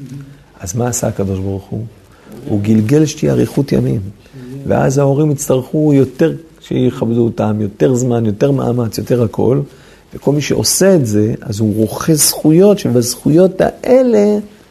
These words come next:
ננצח את עשיו. פלא פלאות. ממש הרב שטיינמן, ממש, אה, מדהים הרעיון הזה. אז הוא אומר, "תדע לך, זה הסיבה, זה הדבר." אנחנו עכשיו מחכים.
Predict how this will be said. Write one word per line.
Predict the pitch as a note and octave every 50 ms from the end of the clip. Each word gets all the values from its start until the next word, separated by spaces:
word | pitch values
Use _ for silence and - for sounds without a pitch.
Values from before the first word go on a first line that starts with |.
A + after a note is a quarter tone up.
| _ _ -
ננצח | - - G#2 G2+ G2+ - - - - - -
את | - - -
עשיו. | - - - - - _ _ _ _ _ _ _ _ _ _ _ _ _ _ _ _ _ _ _ _ _ _
פלא | - - G#2+ G#2 -
פלאות. | - - - - - _ - - _ _ _ _ _ _ _ - -
ממש | - - -
הרב | - -
שטיינמן, | - - - A2+ A#2 A2+ A2+ - - - - -
ממש, | - - - - -
אה, | - - - - - - - -
מדהים | - A2+ A2 A2+ C3+ C#3+ A#2+
הרעיון | G2+ F2+ F#2+ - - D3
הזה. | A2 - - - _ _ _ _ _ - - - - - _ _
אז | - G#2
הוא | G#2 A2+
אומר, | B2 -
"תדע | - - A#2 C3 C#3
לך, | C#3 B2+ - - B2+
זה | G#2 G2 G#2+ B2 C3+
הסיבה, | B2 - - - G#2+ G#2 G#2 A2+ A2+ G#2+ G2+
זה | F#2+ G#2 G2+
הדבר." | G2+ F#2+ F#2+ F2+ F2+ F#2 F#2+
אנחנו | A2 - C#3 C3 -
עכשיו | - - - C#3+
מחכים. | C3 B2 - B2 - - C3